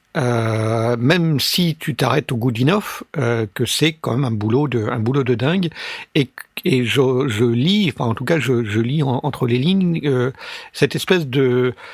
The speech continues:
de découragement avant même de commencer en se disant, « Allez, c'est reparti pour, euh, des, des semaines, des mois, des, des, des nuits entières de, de boulot sur le truc. » C'est un peu l'impression que, que j'ai eue, même si on est quand même parti, euh,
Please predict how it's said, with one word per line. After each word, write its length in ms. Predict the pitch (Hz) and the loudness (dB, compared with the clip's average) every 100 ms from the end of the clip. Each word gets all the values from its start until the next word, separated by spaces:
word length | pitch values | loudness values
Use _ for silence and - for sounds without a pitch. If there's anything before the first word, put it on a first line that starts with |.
| - - | -6 0
de 80 | |
découragement 680 | 127 180 208 165 160 156 208 | 2 2 2 2 2 2 2
avant 240 | - 135 151 | 2 2 4
même 180 | 196 | 4
de 80 | 185 | 2
commencer 400 | 165 151 151 - | 2 2 2 2
en 100 | 185 | 2
se 40 | 131 | 2
disant, « 300 | 143 143 - | 2 0 0
Allez, 220 | 135 113 | -2 -2
c'est 180 | - 156 | -2 -2
reparti 600 | 135 196 - - - 190 | 0 0 0 -4 -2 -2
pour, 460 | 190 - 165 190 202 - - - - | -2 0 2 2 -2 -10 -18 -16 -4
euh, 540 | 131 120 113 110 113 | 0 0 0 0 -2
des, 360 | 104 98 113 110 | -4 -2 0 0
des 140 | 104 | 0
semaines, 400 | 113 131 139 165 | -2 2 4 4
des 120 | 131 123 | 2 2
mois, 360 | 123 131 156 | 2 2 0
des, 480 | 139 123 113 113 113 | 0 0 0 0 -2
des, 300 | 101 113 110 | -2 -2 -2
des 180 | 101 113 | -2 0
nuits 320 | 120 131 151 | 2 2 2
entières 500 | 139 123 143 139 151 | 0 0 0 2 2
de, 160 | 127 123 | 0 0
de 120 | 123 | 0
boulot 400 | 117 120 135 175 - - - | 0 2 2 0 -6 -18 -6
sur 180 | - 135 | 0 0
le 80 | |
truc. » 260 | 131 135 - - - | 2 -2 -4 -12 -8
C'est 100 | - | 2
un 80 | 143 | 4
peu 120 | 196 | 4
l'impression 540 | 185 165 170 - 190 190 | 2 2 -2 0 2 2
que, 440 | - 156 131 127 | 2 2 4 2
que 260 | - 131 123 | 2 0 2
j'ai 220 | 110 131 | 2 2
eue, 320 | 147 202 214 - - - | 4 2 0 -4 -10 2
même 180 | 139 143 | 2 4
si 320 | - - 160 | 0 2 2
on 160 | 135 120 | 2 2
est 100 | 120 | 0
quand 140 | - | 2
même 140 | 127 131 | 0 0
parti, 440 | 135 - 165 143 | -4 0 0 2
euh, 360 | 120 110 107 | 0 0 -2